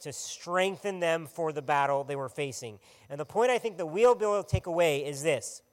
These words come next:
That Christ speaks, this is all about Christ speaking. He speaks to commend his church for steady faith in the face of strong evil. The exalted Christ speaks to commend his church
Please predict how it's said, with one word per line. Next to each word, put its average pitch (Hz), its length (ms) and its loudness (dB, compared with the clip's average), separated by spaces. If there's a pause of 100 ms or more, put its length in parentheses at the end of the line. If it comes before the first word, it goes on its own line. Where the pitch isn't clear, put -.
(960)
That 147 80 -14
Christ - 540 -2
speaks, 208 320 -2
this 170 100 -8
is 143 60 -10
all 170 160 6
about 202 180 2
Christ 214 300 -2
speaking. 156 340 -8 (320)
He - 140 -8
speaks - 480 -2
to 220 100 -6
commend 202 800 0
his 233 340 -2
church - 640 -2 (300)
for 185 300 -2
steady 254 800 -2 (280)
faith 160 680 -4 (140)
in 147 100 -12
the 151 80 -8
face 160 420 -8
of 151 180 -10
strong 131 760 -4 (340)
evil. 107 480 -18 (1300)
The 151 60 -10
exalted 156 380 0
Christ 208 360 0
speaks 190 300 -8
to 170 120 -10
commend 170 460 0
his 262 160 -2
church 185 400 -4